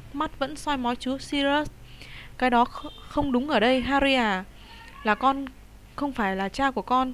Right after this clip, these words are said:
cho dù con có giống, trông giống ông ấy đến thế nào đi nữa. Con vẫn còn đang đi học và những người lớn có trách nhiệm đối với con không được quên điều đó."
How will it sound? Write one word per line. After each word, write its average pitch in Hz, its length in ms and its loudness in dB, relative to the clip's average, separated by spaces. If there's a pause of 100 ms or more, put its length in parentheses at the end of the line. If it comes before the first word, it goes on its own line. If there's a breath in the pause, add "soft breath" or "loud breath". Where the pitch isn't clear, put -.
(120)
cho 277 160 0
dù 247 180 2
con 254 280 -2
có 240 200 -2
giống, 240 300 -2 (440 loud breath)
trông 269 180 0
giống 247 200 0
ông 269 160 -2
ấy 247 100 2
đến 233 180 0
thế 269 140 -2
nào 277 180 2
đi 233 140 2
nữa. 254 260 0 (600 loud breath)
Con 269 200 2
vẫn 277 120 0
còn 262 180 2
đang 254 200 2
đi 269 80 -2
học 247 240 0 (120)
và 202 100 0
những 233 240 -4
người 254 140 4
lớn 202 240 0
có 233 100 -2
trách 311 160 -4
nhiệm 277 280 -2
đối 208 100 2
với 240 120 0
con 269 240 0 (720 loud breath)
không 277 220 -2
được 226 160 4
quên 262 200 8
điều 226 140 4
đó." 196 280 0